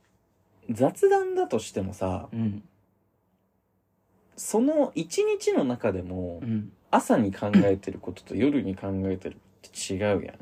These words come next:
Speaker 2: 違うね。うん。
Speaker 1: なんか、すごい時間未読無視したり既読無視するなら、
Speaker 2: うん。
Speaker 1: 十五分喋ってパッて終わりたいの、俺は。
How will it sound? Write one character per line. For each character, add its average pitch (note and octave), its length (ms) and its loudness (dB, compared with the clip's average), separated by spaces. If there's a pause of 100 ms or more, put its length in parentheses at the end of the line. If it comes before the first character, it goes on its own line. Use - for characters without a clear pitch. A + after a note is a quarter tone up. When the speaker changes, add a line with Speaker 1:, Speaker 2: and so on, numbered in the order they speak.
Speaker 2:
違 - 120 0 (140)
う A#2+ 40 2
ね。 A#2 160 -2 (260)
う G#2 40 -2
ん。 F#2+ 200 -4 (720)
Speaker 1:
な C#3+ 140 2
ん - 80 -2
か、 G2 200 -2 (140)
す - 260 -8
ご C#4 160 6
い E4 120 6
時 A2+ 160 -2
間 G#2 280 0
未 F#2+ 120 -2
読 A2 280 -4
無 A2+ 140 0
視 F#2+ 160 -12
し - 60 -18
た F#2 100 -6
り - 120 -10
既 - 160 -16
読 F#2 200 -10
無 F#2+ 140 -4
視 F#2 60 -16
す - 140 -18
る D#2 100 -12
な D#2+ 180 -18
ら、 - 120 -20 (260)
Speaker 2:
う - 40 -8
ん。 G2+ 240 -6 (400)
Speaker 1:
十 D#3+ 440 2
五 C4+ 120 6
分 A2+ 220 -4
喋 G#2 380 -6
っ - 20 -20
て - 200 -4
パ C#3+ 180 -4
ッ - 20 -16
て - 200 -12
終 F2+ 120 -4
わ F#2+ 80 -2
り F#2 100 -6
た F#2 160 -2
い D#2+ 60 -6
の、 - 100 -18
俺 - 140 -12
は。 - 120 -14